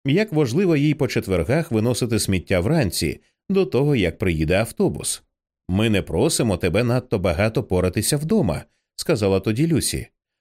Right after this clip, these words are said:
«але цієї осені особливо важливо включатися нам усім».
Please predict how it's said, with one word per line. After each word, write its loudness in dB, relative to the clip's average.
«але 2
цієї 0
осені 0
особливо 0
важливо 0
включатися 0
нам 2
усім». 2